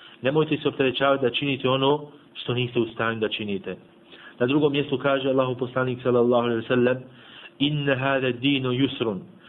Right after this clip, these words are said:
wa lan yushadda dina ahadun illa ghalabah." Odista je ova vjera lahka i niko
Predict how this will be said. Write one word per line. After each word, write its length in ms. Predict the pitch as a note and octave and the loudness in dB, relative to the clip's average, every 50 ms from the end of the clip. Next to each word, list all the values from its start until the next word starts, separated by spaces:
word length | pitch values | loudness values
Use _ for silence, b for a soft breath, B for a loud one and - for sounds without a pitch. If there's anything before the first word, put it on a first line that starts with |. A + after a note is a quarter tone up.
| B B B B | B B B B
wa 180 | - A#2 A#2 A#2 | 2 2 4 4
lan 120 | B2 C#3 | 4 2
yushadda 1000 | D3 C#3 C3+ C3 C3 B2 - - C3+ B2+ C3 C3+ C3+ C3 C3 B2+ A#2+ B2+ A#2+ A#2 | 0 -2 -2 0 0 0 0 0 2 2 4 2 2 0 -4 -4 -2 -2 -2 0
dina 400 | B2 D3 D3 C#3 C3+ C3+ C3+ B2+ - - - | 0 0 0 2 2 2 2 0 0 -4 -8
ahadun 540 | C3+ C3 - C#3+ C#3 C3+ C#3+ D#3+ E3+ D#3+ D#3+ - B B B B B _ | -6 -4 -2 -2 -2 0 0 -2 -4 -4 -8 -12 B B B B B _
illa 640 | C#3 C3+ C3+ C#3 C3 B2 B2 B2 C3+ D3 D3+ C#3+ B2+ | -2 0 2 2 2 2 2 2 2 2 0 0 0
ghalabah." 420 | A2 A2 G#2+ G#2+ G2+ F#2+ G2 F#2+ F#2 - - - - _ - B B B B B B _ | -2 -2 -2 -2 -2 -2 -2 -4 -4 -8 -14 -20 -20 _ -20 B B B B B B _
Odista 440 | B2+ C#3+ D#3 D#3 D3+ D#3 - D#3 C#3+ | 0 2 2 0 -2 -2 0 0 0
je 300 | C3 C3 B2 G2+ - - - - _ - - _ | 2 0 -2 -4 -8 -12 -20 -20 _ -20 -14 _
ova 160 | - C3+ C3+ B2 | -2 -2 0 0
vjera 260 | A#2 C3 B2+ A#2+ A2 | 0 0 0 0 0
lahka 420 | G#2+ A2+ A2+ - - - A#2 G2 E2 - - B B B B B B B B - | 0 0 -2 -2 -6 -8 -8 -8 -8 -12 -20 B B B B B B B B -8
i 100 | - B2 | -6 -4
niko 560 | A#2+ C#3 F#3 F#3+ F#3+ - D#3+ C3 G#2+ - - | 0 0 -2 -2 0 0 0 0 0 -2 -10